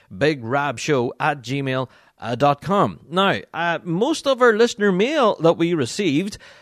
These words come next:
uh, was all, uh, congratulatory on us receiving our nomination for the Scots Trad Music Awards. So I have to say a huge thank you to everyone who did portray their thanks and congratulations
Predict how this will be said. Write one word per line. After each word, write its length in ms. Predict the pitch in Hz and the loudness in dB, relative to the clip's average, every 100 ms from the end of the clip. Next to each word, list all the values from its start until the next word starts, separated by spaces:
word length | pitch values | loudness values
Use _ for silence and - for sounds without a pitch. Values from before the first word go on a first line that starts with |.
| _ | _
uh, 260 | 165 170 147 | -4 -4 -2
was 220 | 170 170 - | 0 0 0
all, 500 | 196 254 180 101 - - | 2 4 4 2 -6 -14
uh, 220 | 120 143 143 | -4 -2 -2
congratulatory 960 | 180 175 196 185 185 180 170 143 139 - | -2 2 2 2 -2 -2 0 0 0 0
on 220 | 139 131 | -2 -2
us 280 | 147 147 - | -4 -4 -8
receiving 500 | 123 - 143 139 135 | -10 -6 -6 -6 -4
our 160 | 110 | -6
nomination 760 | 113 131 180 117 113 - 117 107 | -2 -2 0 -2 -4 -6 -10 -8
for 160 | - 123 | -6 -6
the 80 | |
Scots 340 | 117 113 101 - | -6 -6 -6 -8
Trad 280 | - 95 95 | -10 -8 -8
Music 280 | 107 107 | -8 -8
Awards. 340 | 98 98 87 90 | -8 -10 -10 -10
So 120 | 98 | -10
I 40 | 98 | -6
have 200 | 110 - | -8 -8
to 80 | |
say 200 | 101 110 | -8 -8
a 20 | 101 | -8
huge 340 | - 135 - | -8 -10 -6
thank 320 | 147 156 160 | -4 -4 -4
you 140 | 123 82 - - _ | -6 -8 -16 -20 _
to 120 | 151 | -2
everyone 420 | 160 170 160 156 | 0 2 4 2
who 120 | 147 165 | 0 -2
did 300 | 127 135 - | -4 -4 -8
portray 540 | 143 - 104 104 101 - _ _ | -10 -6 -4 -2 -4 -8 _ _
their 200 | 101 98 | -6 -6
thanks 420 | - 82 - - - - | -6 -14 -14 -20 -20 -14
and 340 | 101 101 104 | -10 -10 -12
congratulations 920 | - 113 98 - 107 92 92 95 85 | -10 -8 -8 -8 -10 -10 -10 -12 -14